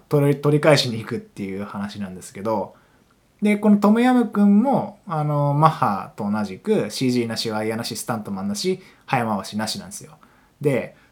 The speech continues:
トムヤムクンがマッハと違っていいところは、えっと、パルクールっぽい、その、ス-、スタント、あの、体操技でぴょんぴょんスタイリッシュに飛び回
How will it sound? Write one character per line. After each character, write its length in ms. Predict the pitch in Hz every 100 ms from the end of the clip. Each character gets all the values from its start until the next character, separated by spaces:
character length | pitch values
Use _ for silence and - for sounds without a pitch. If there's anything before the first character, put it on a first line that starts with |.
| _
ト 100 | 185
ム 120 | 254
ヤ 120 | 403
ム 160 | 392 294
ク 140 | 147
ン 160 | 123 110
が 240 | 123 123
マ 140 | 110 185
ッ 20 |
ハ 200 | - 160
と 100 | 117
違 220 | - 104 101
っ 20 |
て 480 | - _ - 110 101
い 160 | 123
い 60 | 107
と 80 | 101
こ 140 | 95
ろ 100 | 92
は、 380 | 104 107 - - _ _ _
え 100 | 113
っ 140 | 104 -
と、 420 | 104 101 98 - _ _ _ _ _
パ 140 | - 196
ル 120 | 269
ク 160 | - 285
ー 100 | 277
ル 60 | 254
っ 20 | -
ぽ 140 | 233
い、 40 |
そ 120 | 151 107
の、 280 | 101 95
ス-、 80 | - -
ス 260 | - - -
タ 160 | 202
ン 120 | 202
ト、 460 | 202 196 190 196 - _ _ _ _ _ _ _ _ _ _ _ _ _ _ _ _ _
あ 180 | 113 104
の、 580 | 101 95 90 90 90 - _ _ _ _ _ _
体 180 | - 208
操 240 | - 226
技 240 | 214 214 208
で 100 | 196
ぴ 100 | 208
ょ 40 |
ん 80 | 202
ぴ 80 | 139
ょ 60 |
ん 260 | 120 104 104
ス 120 | -
タ 120 | 143
イ 40 | 147
リ 40 |
ッ 20 |
シ 140 | 147 113
ュ 20 |
に 60 | 104
飛 140 | 113
び 80 |
回 80 | 127